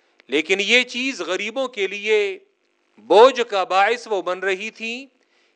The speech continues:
اسی وجہ سے اگلی آیت میں پھر اس حکم کو منسوخ کیا گیا ہے،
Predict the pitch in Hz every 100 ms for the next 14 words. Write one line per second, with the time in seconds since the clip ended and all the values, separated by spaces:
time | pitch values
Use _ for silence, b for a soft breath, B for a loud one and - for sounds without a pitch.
0 | _ 180 - - 220 214 240 - 214 180
1 | 202 214 190 196 214 202 196 220 196 180
2 | - 160 196 196 208 240 196 175 196 180
3 | - 175 160 156 156 147 139 123 101